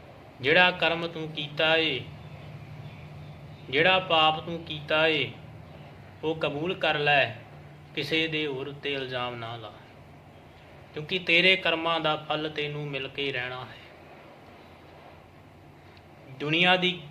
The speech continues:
ਜਿਹੜੀ ਮਰਜ਼ੀ ਜਗ੍ਹਾ 'ਤੇ ਜਾ ਕੇ ਤੂੰ ਛੁਪ ਜਾ, ਉਹਦਾ ਫਲ ਤੈਨੂੰ ਮਿਲ ਕੇ ਰਹਿਣਾ ਹੈ। ਇੱਕ ਪਰਮਾਤਮਾ ਹੀ ਹੈ, ਜਿੱਥੇ ਤੁਹਾਨੂੰ ਲੇਖਾ ਦੇਣਾ ਪੈਂਦਾ ਹੈ,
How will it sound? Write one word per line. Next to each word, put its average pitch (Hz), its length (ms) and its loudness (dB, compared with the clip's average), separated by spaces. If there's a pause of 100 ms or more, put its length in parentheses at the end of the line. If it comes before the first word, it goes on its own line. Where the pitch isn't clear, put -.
(320)
ਜਿਹੜੀ 165 260 4
ਮਰਜ਼ੀ 151 400 2
ਜਗ੍ਹਾ 170 300 4
'ਤੇ 165 160 0
ਜਾ 147 220 4
ਕੇ 151 160 -4
ਤੂੰ 151 160 -8
ਛੁਪ 143 300 -8
ਜਾ, 131 320 -2 (960)
ਉਹਦਾ 151 240 2
ਫਲ 143 300 0
ਤੈਨੂੰ 139 260 -6
ਮਿਲ 123 220 -6
ਕੇ 147 220 -4
ਰਹਿਣਾ 120 320 -4
ਹੈ। - 120 -16 (2500)
ਇੱਕ 160 180 -2
ਪਰਮਾਤਮਾ 160 840 2
ਹੀ 175 180 0
ਹੈ, 151 420 -2 (1600)
ਜਿੱਥੇ 185 320 2
ਤੁਹਾਨੂੰ 165 360 2
ਲੇਖਾ 147 380 2
ਦੇਣਾ 135 340 -2
ਪੈਂਦਾ 131 420 -6
ਹੈ, 120 200 -10